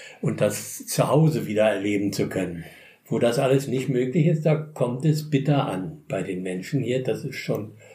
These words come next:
klar. Aber ich habe auch eine Frage an Sie. Was würden Sie denn sagen, was, was könnte man denn, oder was würden Sie sich zu Weihnachten wünschen, wenn nun mal die Situation so ist, wie sie ist, dass Sie hier bleiben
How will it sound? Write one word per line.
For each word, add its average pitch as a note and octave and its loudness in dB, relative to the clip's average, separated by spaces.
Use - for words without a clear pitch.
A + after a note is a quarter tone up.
klar. G#2+ 0
Aber G#2+ 0
ich - -2
habe A2 0
auch C#3 4
eine G#2 0
Frage F#2 -6
an G2 -2
Sie. G2 2
Was A#2+ 0
würden C3+ 4
Sie C3+ 0
denn B2 0
sagen, B2+ 4
was, G#2+ -4
was - -2
könnte C3+ 4
man B2 2
denn, A#2 -2
oder A#2 2
was A#2 0
würden C3+ 6
Sie B2 -2
sich A#2+ -4
zu A2+ 2
Weihnachten A2+ 2
wünschen, D#3 6
wenn C3+ 8
nun C#3 8
mal C3 4
die B2+ -4
Situation C3 2
so B2 0
ist, C3+ 2
wie A2+ 0
sie A2 -2
ist, D#3 4
dass C3+ 2
Sie D#3+ 4
hier D#3 6
bleiben G#2+ 0